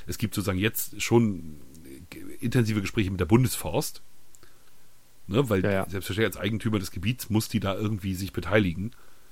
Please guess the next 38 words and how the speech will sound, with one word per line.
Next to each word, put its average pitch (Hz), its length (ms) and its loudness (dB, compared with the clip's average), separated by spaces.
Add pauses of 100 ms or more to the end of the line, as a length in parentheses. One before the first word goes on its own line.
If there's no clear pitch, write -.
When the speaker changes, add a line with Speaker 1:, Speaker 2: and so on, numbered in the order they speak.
(180)
Speaker 1:
Das - 320 -6
kann 95 140 -4
nicht 98 160 0
sein, 95 180 -2
dass 90 120 -6
das 95 220 -6
überall 90 520 -2
anders 95 260 -2
hängen 87 180 0
bleibt. 87 300 -4 (360)
Dann 98 120 0
gibt 95 160 0
es - 80 -6
vom 95 140 2
Land 101 360 2
noch 139 200 0
eine 143 80 6
Hilfe. 139 380 2 (640)
Die 107 120 2
ist 101 100 -2
auch 104 160 0
schon, 139 260 2
die 104 160 -6
gibt's 120 300 -4
einfach. 139 400 2 (100)
Die 123 60 0
ist 107 100 -4
bei - 140 -2
uns, - 260 -2 (140)
ne, 151 120 6
die, 135 120 -2
bei 101 240 -2
solchen 107 220 0
Fällen 123 280 4
ist - 140 -4
das 110 80 -4
irgendwie 104 220 -4
vorgesehen, 135 520 0